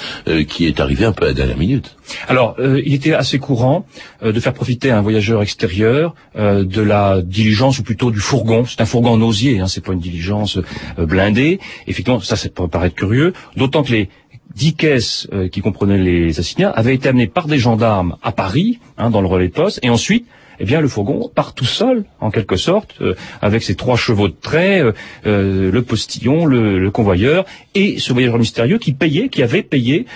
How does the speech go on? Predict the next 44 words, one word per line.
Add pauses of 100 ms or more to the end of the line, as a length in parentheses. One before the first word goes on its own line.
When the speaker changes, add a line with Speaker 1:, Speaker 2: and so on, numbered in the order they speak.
(240)
Speaker 2:
euh,
son
voyage, (400)
et
qui,
d'après
les
rapports
de
gendarmerie,
est
monté
sans
bagage, (220)
avec
un
sabre
sur
le
côté, (520)
ce
qui
ne
manque
pas
aussi
déjà
de
poser
une
ou
deux
questions. (180)
Mais,
euh,
en
ce
qui
concerne,
euh,
les
sept
millions
d'assignats,